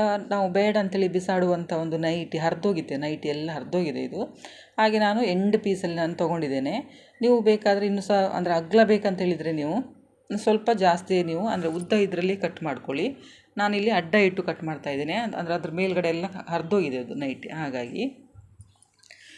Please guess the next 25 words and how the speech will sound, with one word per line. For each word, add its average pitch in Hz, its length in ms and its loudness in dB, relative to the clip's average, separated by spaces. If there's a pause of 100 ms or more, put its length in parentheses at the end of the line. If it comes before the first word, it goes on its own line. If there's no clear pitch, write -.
(260)
ತುಂಬ 226 260 4
ಸಿಂಪಲ್ಲಾಗಿ 202 560 2
ನೋಡಿ, 175 180 0
ಇದನ್ನ 185 500 2
ನಾವು 175 260 0 (540)
ಬೇಡ 190 240 6
ಅಂತೇಳಿ 165 300 0
ಒಂದು 170 120 -2
ಮೂಲೆಯಲ್ಲಿ 170 400 0
ಇಡುವ 170 140 -2
ಬದಲಿಗೆ 143 360 -2
ಇದನ್ನು 226 240 0
ನಾವು 190 120 -2
ಡೈಲಿ 170 280 0
ಯೂಸ್ 160 200 -4
ಮಾಡ್ಕೊಳ್ಬೋದು. 135 680 -6 (640)
ಈ 214 60 0
ಥರ 208 200 2
ನೋಡಿ 180 160 -2
ಕಟ್ 185 240 -2
ಮಾಡಿದೆ. 180 320 0
ಇದು 165 100 -4
ಇನ್ನೂ 190 200 0
ಸಹ 220 160 -2
ಸ್ವಲ್ಪ 196 340 0